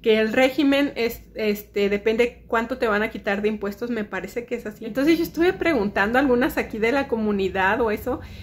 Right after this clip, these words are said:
también estuve viendo videos en, en YouTube investigando sobre eso, pero la verdad es que nadie supo decirme nada y no encontré ninguna información sobre eso. Entonces dije, bueno, pues yo voy a meter mi R F C así.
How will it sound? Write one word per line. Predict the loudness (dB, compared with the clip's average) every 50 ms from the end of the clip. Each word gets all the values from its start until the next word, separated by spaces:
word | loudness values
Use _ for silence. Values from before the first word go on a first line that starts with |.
| -14 -8
también | -4 -2 0 2 2 2
estuve | 2 0 0 0 2 4 4 2
viendo | 2 0 0 0 2 4 2 4
videos | 2 0 -2 -2 -2 -2 0 0 0 -2 -2 -4
en, | -4 -4 -4 -4 -4 -4
en | -2 -2 0 -2 -2
YouTube | 0 -2 -2 -2 -4 -8 -8 -8 -8 -6
investigando | -4 -2 -2 -2 -4 -4 -4 -2 -2 -2 -2 -2
sobre | -2 -2 -2 -2 -2
eso, | -4 -6 -6
pero | -4 -2 -2
la | 0 0
verdad | 0 -2 -2
es | -4
que | -4 -4 -2
nadie | -2 -2 -2 -2 -4 -6
supo | -8 -8 -6 -6 -6
decirme | -6 -4 -4 -4 -4 -4
nada | -4 -4 -4 -2 -2 -2 -4 -4
y | -6 -4
no | -2 -2 -2
encontré | -2 -2 -2 -4 -2 -2 -4
ninguna | -4 -4 -4 -4 -2 -4 -4
información | -6 -8 -8 -6 -4 -4 -4 -6 -6 -8 -8
sobre | -6 -6 -6 -4 -4 -6
eso. | -4 -6 -6 -8 -8 -10 -16 -20 -20 -20 -20 -20 -20 -20 -14 -12
Entonces | -6 -2 -2 -2 -2 -2 -6 -6
dije, | -6 -4 -2 0
bueno, | 0 2 2 2 0 0
pues | -2 -2
yo | -2 0 2
voy | 4 4
a | 4
meter | 2 2 0 0 0 0
mi | 0 2 2 2
R | 2 2
F | 0 0 -2 -2
C | -2 -2 -4 -4
así. | -4 -6 -6 -4 0 0 0 0